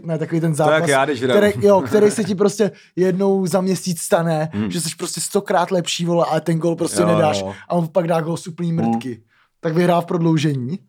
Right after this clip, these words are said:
Speaker 1: No a pak jsme hráli odvetu, já už úplně roz-, nasraný jak svině.
Speaker 2: Hmm.
Speaker 1: A kámo, on vyrovnal v devadesátý třetí
Speaker 2: Hmm.
Speaker 1: minutě, tak jsem mrnul do toho sloupu a udělal jsem si to píčovinu.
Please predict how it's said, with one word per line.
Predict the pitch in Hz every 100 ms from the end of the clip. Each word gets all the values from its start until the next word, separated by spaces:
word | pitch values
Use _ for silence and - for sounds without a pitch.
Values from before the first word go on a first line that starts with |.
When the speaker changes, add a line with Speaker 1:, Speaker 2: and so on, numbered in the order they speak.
| _ _ -
Speaker 1:
No | 165
a |
pak | 156 -
jsme | 165 165
hráli | 165 165 160
odvetu, | 156 156 156
já | 160
už | 151 -
úplně | 160 165 165
roz-, | 160
nasraný | 160 - - 170 160
jak | 156 143
svině. | - 147 147 120 -
Speaker 2:
Hmm. | 113 110 95 - -
Speaker 1:
A | -
kámo, | 156 147 139
on | 139 127
vyrovnal | 147 139 127 135
v |
devadesátý | 131 135 131 147 123 117
třetí | - 131 131
Speaker 2:
Hmm. | 127
Speaker 1:
minutě, | 135 139 131
tak | 123
jsem | - 135
mrnul | 131 127 131
do | 127
toho | 127 123
sloupu | - 135 123 135 139
a | 135 127 127 _ _ _ -
udělal | 131 123
jsem | 131
si | 123 123
to | 123 120
píčovinu. | 123 113 - 127 104 101